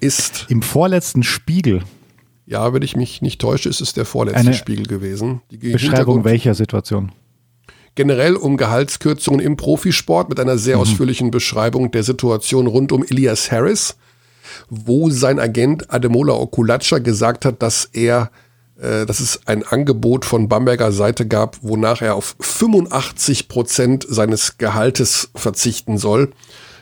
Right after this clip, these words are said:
Speaker 1: Ähm, ich hab,
Speaker 2: Okay.
Speaker 1: ich bin der ganzen Geschichte so, so ein bisschen halbherzig nachgegangen. Ähm, ich kann diese Zahl nicht glauben. Also wenn das so ist, dann ist es natürlich schon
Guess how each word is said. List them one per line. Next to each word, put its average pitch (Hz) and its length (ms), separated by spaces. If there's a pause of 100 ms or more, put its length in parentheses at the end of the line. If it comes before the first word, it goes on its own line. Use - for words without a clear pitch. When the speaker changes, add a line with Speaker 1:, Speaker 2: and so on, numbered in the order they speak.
(120)
Speaker 1:
Ähm, 113 360 (200)
ich 120 120
hab, 123 120
Speaker 2:
Okay. 95 240 (180)
Speaker 1:
ich - 100
bin 156 120
der 143 100
ganzen 139 260
Geschichte 139 320
so, 120 180 (220)
so 127 120
ein 127 400
bisschen 135 340
halbherzig 127 600
nachgegangen. 131 760 (500)
Ähm, 110 340 (340)
ich - 160
kann 143 140
diese 120 180
Zahl 104 240
nicht 139 240
glauben. 196 500 (360)
Also 101 240
wenn 120 140
das 107 180
so 110 100
ist, - 280
dann 110 100
ist 123 100
es 120 100
natürlich 107 340
schon 143 440